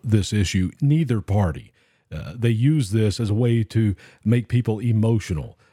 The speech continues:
It, it's a way to get votes. It's a way to get people to the polls. It's a way to get donations. If they solve that problem, where do they go? What does it leave them with? Uh, abortion is another one of those things that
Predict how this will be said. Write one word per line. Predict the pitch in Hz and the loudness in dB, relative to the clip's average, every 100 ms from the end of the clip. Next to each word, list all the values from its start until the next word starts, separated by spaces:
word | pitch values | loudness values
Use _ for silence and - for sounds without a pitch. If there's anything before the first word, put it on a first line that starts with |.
| _ | _
It, | 98 98 | -2 0
it's | - 113 | 2 0
a | 123 | 0
way | 117 127 123 | 0 2 0
to | 113 113 | 0 -2
get | 107 107 87 | 2 0 0
votes. | 98 107 82 - | 2 2 0 -2
It's | 92 | -2
a | |
way | 104 117 117 113 | -2 0 2 0
to | - | 0
get | 110 117 | 0 0
people | 123 113 104 | 2 2 0
to | 92 - | 2 2
the | 101 | 2
polls. | - 120 110 85 69 - - - | 0 0 0 0 -4 -12 -20 -4
It's | 156 147 | -2 0
a | |
way | 156 156 143 | 0 0 0
to | 127 | 0
get | 117 107 | 0 0
donations. | 104 95 90 92 82 69 60 - - _ _ - | 0 2 2 2 -2 -6 -10 -14 -20 _ _ -6
If | 98 | -2
they | - 107 | 2 0
solve | - 180 151 | 0 0 0
that | 117 110 | 0 0
problem, | - 143 147 104 110 | 0 -2 0 0 0
where | 123 | 0
do | 104 | 0
they | 104 | 0
go? | 98 78 65 | 0 -2 0
What | 92 110 | 2 2
does | 95 | 0
it | 104 | -2
leave | 104 117 82 | 0 0 0
them | 76 | -2
with? | 69 62 - _ _ _ - | -4 -10 -18 _ _ _ 0
Uh, | 80 90 110 113 | 0 0 -2 0
abortion | 110 139 123 107 90 | 0 0 0 -2 -2
is | 87 | 0
another | 113 120 98 | 0 0 0
one | 92 85 | 0 0
of | 76 | 0
those | 80 73 | -2 0
things | 107 87 82 78 | 2 2 0 0
that | 101 90 | 2 2